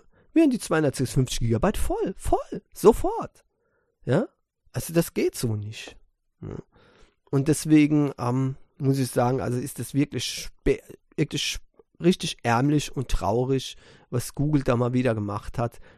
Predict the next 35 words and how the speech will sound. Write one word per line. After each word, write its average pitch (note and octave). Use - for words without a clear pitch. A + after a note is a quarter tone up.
mit B2+
seinen A2
Flaggschiff-Modellen -
hinsichtlich C#3
des -
Speichers. -
Ansonsten B3+
ist B3
es, -
muss A3
ich G3+
sagen, F3
gar D#3
nicht F#3
mal B2
so D3+
schlecht. G3+
Also D3
ich -
werd D3+
das -
jetzt -
nicht E3+
so -
rund E3
machen D#3
wie D3
zum C#3+
Beispiel C3+
das -
Google C#3
Pixel -
drei C#3+
oder A#2+
das, -